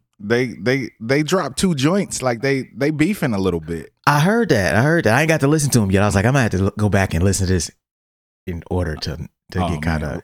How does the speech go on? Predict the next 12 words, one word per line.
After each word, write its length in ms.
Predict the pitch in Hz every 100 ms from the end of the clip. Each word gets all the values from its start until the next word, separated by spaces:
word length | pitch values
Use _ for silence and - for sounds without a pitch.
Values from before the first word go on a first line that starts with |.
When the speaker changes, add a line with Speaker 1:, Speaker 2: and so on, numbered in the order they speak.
| _
Speaker 1:
Royce 340 | 101 139 143 98
is, 300 | 85 - - _ - -
I 60 | 131
mean, 160 | 156
they're 80 | 151
both 340 | 117 139 95
dope, 260 | - 82 - _ _
but 300 | - 73 - -
Speaker 2:
Yeah, 320 | 165 135 - -
Speaker 1:
you 120 | 160
know. 80 |
Speaker 2:
Ro-, 120 | 165